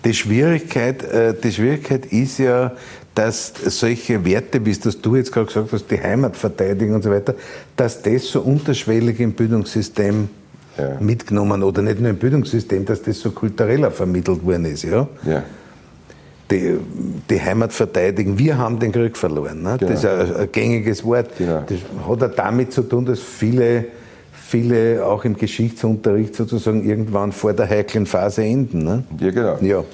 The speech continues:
Speaker 2: Genau. Bei drei drei drei ist es keine
Speaker 1: Ja,
Speaker 2: Reihe, das
Speaker 1: ja.
Speaker 2: musst du nur wissen, aber
Speaker 1: Ja, ja.
Speaker 2: dann
Speaker 1: Ja, ja.
Speaker 2: Ja.
Speaker 1: Dann ist, dann ist vorbei.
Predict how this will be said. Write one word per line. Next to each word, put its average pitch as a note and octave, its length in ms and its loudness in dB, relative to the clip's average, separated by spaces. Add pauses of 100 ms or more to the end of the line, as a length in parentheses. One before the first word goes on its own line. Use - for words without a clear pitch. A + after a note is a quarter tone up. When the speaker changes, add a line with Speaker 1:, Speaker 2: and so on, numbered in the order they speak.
(180)
Speaker 2:
Genau. D#2 380 0
Bei G2+ 80 0
drei G#2 260 2
drei A#2 160 2
drei G#2 260 0
ist B2 280 -2
es A2+ 100 -4
keine G2 220 0
Speaker 1:
Ja, F2+ 100 2
Speaker 2:
Reihe, G#2+ 300 2
das B2+ 80 2
Speaker 1:
ja. A#2+ 60 2
Speaker 2:
musst D#3 240 0
du F#3 80 0
nur G#2+ 80 2
wissen, D3 360 0
aber C#3+ 200 2
Speaker 1:
Ja, D3 100 2
ja. A2+ 200 2
Speaker 2:
dann C#3 200 0 (360)
Speaker 1:
Ja, A2+ 180 2
ja. A2+ 180 2 (180)
Speaker 2:
Ja. E2+ 140 -4
Speaker 1:
Dann A2+ 220 0
ist, A#2 260 -4
dann A2 180 0
ist A2 120 -2
vorbei. A2 300 -2